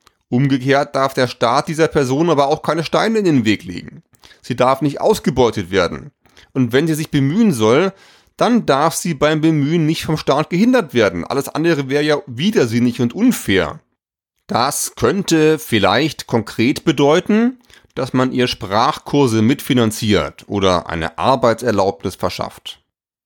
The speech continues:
So viel als kleiner Einblick in den Sammelband. Wahrscheinlich konntest du mit einigen Positionen mehr anfangen als mit anderen. Das ist ganz normal.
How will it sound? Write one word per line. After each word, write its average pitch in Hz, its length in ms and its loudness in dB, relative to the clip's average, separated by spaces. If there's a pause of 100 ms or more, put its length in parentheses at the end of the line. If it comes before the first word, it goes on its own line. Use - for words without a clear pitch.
(1120)
So 147 240 0
viel 170 400 0
als 120 340 0
kleiner 123 300 0
Einblick 131 600 0
in - 60 -6
den 107 160 2
Sammelband. 92 800 0 (840)
Wahrscheinlich 185 580 0
konntest 202 360 -2
du 170 40 0
mit 156 180 0
einigen 143 580 0
Positionen 120 720 2
mehr 135 260 2
anfangen 98 640 -2
als - 280 -8
mit 117 160 -4
anderen. 127 500 -2 (960)
Das 214 200 -2
ist - 320 -2
ganz 110 280 -2
normal. 82 580 0